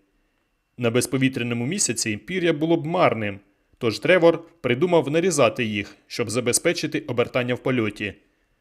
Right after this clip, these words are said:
На луці був спеціальний пристрій, який закручував стріли, наче кулі, коли їх випускали.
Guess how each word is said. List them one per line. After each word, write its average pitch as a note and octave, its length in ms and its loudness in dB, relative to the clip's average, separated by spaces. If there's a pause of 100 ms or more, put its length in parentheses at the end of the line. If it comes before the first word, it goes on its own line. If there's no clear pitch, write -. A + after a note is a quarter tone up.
(280)
На A#2 140 -2
луці D#3 360 0
був F3 180 -2
спеціальний C#3+ 540 0
пристрій, E3+ 520 -2 (100)
який D#3 340 -2
закручував C3+ 640 0
стріли, G#2+ 460 -4
наче D#3+ 280 -2
кулі, A2 400 0 (220)
коли G#2+ 220 -2
їх B2+ 200 -4
випускали. A#2+ 640 -6